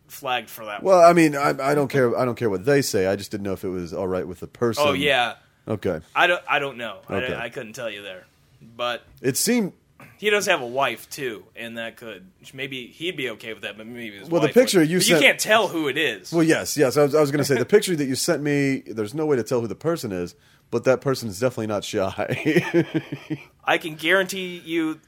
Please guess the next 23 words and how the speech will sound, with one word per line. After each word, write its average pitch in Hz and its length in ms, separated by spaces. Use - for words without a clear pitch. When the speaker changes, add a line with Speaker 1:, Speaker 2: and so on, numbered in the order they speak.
Speaker 1:
he 135 280
is 123 160
not. 104 340
Speaker 2:
Not. - 800
<laughs> - 1900
Speaker 1:
Back 202 200
to 214 80
the 185 80
diaper 175 320
party. 123 400
Speaker 2:
<clears throat> - 40
Speaker 1:
Uh, 135 400
the 175 120
deal 175 260
is, 160 180
it's 151 160
an 160 60
adult 160 220
party. 151 260
There 143 240
is 151 180
drinking 160 440
involved, 120 520